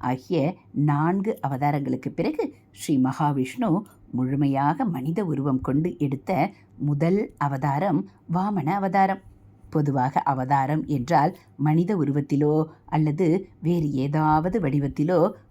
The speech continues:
வந்த தீமையை அழித்து தன்னுடைய பக்தர்களை காத்து தர்மத்தை நிலைநாட்டுவதாகும். ஆனால் வாமன அவதாரத்தில்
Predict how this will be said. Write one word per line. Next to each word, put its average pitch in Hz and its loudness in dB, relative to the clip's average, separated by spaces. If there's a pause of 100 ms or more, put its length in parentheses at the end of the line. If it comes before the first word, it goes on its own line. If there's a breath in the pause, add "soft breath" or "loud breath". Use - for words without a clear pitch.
வந்த 143 0 (360 loud breath)
தீமையை 220 0 (120)
அழித்து 143 0 (360 loud breath)
தன்னுடைய 202 -2
பக்தர்களை 139 -4 (100)
காத்து 147 -2 (380)
தர்மத்தை 196 -2
நிலைநாட்டுவதாகும். 190 -2 (480)
ஆனால் 147 0 (360)
வாமன 143 2
அவதாரத்தில் 139 -2